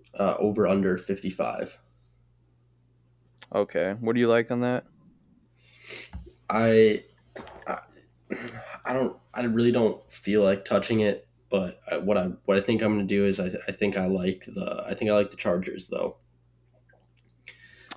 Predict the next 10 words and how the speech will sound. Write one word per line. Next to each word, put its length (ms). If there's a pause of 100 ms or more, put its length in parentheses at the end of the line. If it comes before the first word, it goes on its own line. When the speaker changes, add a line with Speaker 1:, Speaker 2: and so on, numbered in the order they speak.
Speaker 1:
I 80
think 120
I 80
like 120
the 60
Speaker 2:
Wow. 60
Speaker 1:
Chargers 440
minus 340
three. 460 (160)
I'm 340